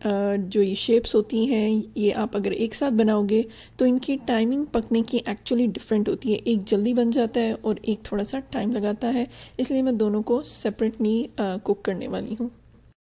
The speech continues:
तो सबसे पहले आपने लेना है पानी, और पानी की कोई quantity fix नहीं है, बस जितना ज़्यादा पानी होगा उतना अच्छा है, ताकि आप आराम से अपना pasta जो है bake कर सकें। तो मैं इसमें ऐड कर रही हूँ हाफ टी स्पून of salt,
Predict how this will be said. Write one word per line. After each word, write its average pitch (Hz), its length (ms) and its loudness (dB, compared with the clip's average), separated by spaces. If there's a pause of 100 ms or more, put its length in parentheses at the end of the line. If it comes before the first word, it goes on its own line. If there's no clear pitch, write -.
तो 247 200 0
सबसे 302 280 -8
पहले 277 300 -2
आपने 247 560 0
लेना 214 340 2
है 220 260 0
पानी, 226 640 -2
और 233 100 2
पानी 220 280 -2
की 220 140 -6
कोई 220 280 0
quantity 220 500 -2
fix 214 340 -4
नहीं 240 280 0
है, 277 280 -2 (380)
बस 247 260 2
जितना 226 340 2
ज़्यादा 233 220 2
पानी 220 240 0
होगा 220 220 2
उतना 214 340 -4
अच्छा 214 240 -4
है, 240 240 0
ताकि 233 280 -4
आप 214 220 -4
आराम 233 240 -2
से 254 140 -8
अपना 240 220 -4
pasta 240 340 -6
जो 254 100 -4
है 254 80 0
bake 254 200 -6
कर - 140 -6
सकें। 262 340 -8 (360)
तो - 60 -2
मैं 254 140 4
इसमें 285 260 0
ऐड 254 200 0
कर 247 180 4
रही 233 180 2
हूँ 247 260 2
हाफ 226 300 -2
टी 233 180 -2
स्पून 226 520 0
of 208 140 0
salt, 269 680 0